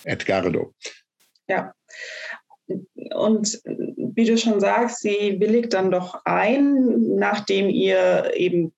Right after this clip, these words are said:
Speaker 2: ein sehr großer Druck gemacht wurde. Also zum einen gesagt wurde und auch durch gefälschte Briefe weiß gemacht wurde, dass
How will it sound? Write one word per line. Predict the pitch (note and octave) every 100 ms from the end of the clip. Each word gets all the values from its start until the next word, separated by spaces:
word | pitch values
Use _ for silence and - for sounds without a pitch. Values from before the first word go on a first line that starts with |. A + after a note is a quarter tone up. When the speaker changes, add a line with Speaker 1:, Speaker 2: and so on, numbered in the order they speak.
| - -
Speaker 2:
ein | F3 E3 _ _ _ _ -
sehr | D#3+ G#3+
großer | - - D#3+ D#3+
Druck | - G3+
gemacht | F#3+ D#3+ D3+ - -
wurde. | D3+ D#3
Also | D3 - D3
zum | -
einen | E3 F3
gesagt | E3+ D#3+ E3+ E3+ -
wurde | F3 E3+ E3 E3 -
und | E3+
auch | F3+ C#3+
durch | - F3
gefälschte | F3+ F3 E3+ F3+ F#3
Briefe | - A3+ A3+ F3+
weiß | E3+ -
gemacht | G3 F#3+ F3+ F3+
wurde, | F3 E3
dass | E3 E3